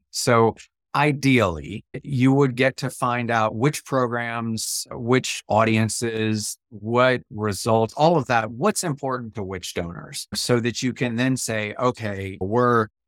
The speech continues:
build a, a new library for our facility here." And I know that literacy is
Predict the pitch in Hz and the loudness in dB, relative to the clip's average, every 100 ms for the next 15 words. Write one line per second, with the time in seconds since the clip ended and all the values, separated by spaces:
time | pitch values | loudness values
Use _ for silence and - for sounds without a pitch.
0 | - 139 135 127 120 104 120 110 104 101 | -2 2 4 2 0 -2 -6 -6 -4 -6
1 | 95 95 - 95 95 90 87 90 95 117 | -6 -8 -6 -6 -4 -4 -6 -6 -4 -2
2 | 101 101 98 90 85 80 78 76 98 - | 0 4 4 4 0 -8 -12 -16 -16 -10
3 | - 95 95 90 87 87 - 98 95 90 | -6 -2 0 2 2 0 0 2 4 4
4 | 87 87 - 113 - 117 101 90 87 90 | 2 0 -6 -6 0 2 0 -4 -10 -8
5 | 90 90 104 143 170 156 123 - 123 131 | -6 -4 0 2 4 2 0 -2 0 0
6 | 113 107 - 98 95 | 0 -2 -6 -10 -12